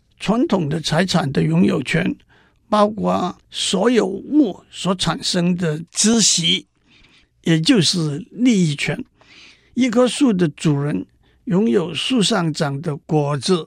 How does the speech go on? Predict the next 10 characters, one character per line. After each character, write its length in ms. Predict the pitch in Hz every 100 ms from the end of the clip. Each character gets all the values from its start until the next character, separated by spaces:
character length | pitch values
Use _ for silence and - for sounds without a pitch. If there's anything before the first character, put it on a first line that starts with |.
| 156
的 240 | 143 - -
财 220 | - 165
产 200 | 156 139
权， 300 | - - 339 _ - _ _ -
一 120 | 254
只 180 | 277 233
鸡 300 | 185 320 359
的 160 | 320
主 240 | 165 170 160
人 280 | 160 -